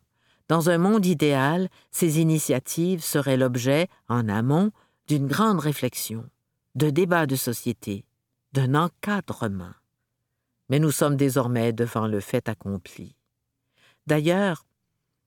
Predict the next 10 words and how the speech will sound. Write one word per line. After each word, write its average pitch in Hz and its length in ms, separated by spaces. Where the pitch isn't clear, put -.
des 165 180
parents 190 340
pourraient 151 360
probablement 131 640
faire 117 300
la 113 100
même 170 220
chose 143 320
au 139 80
Québec, 131 560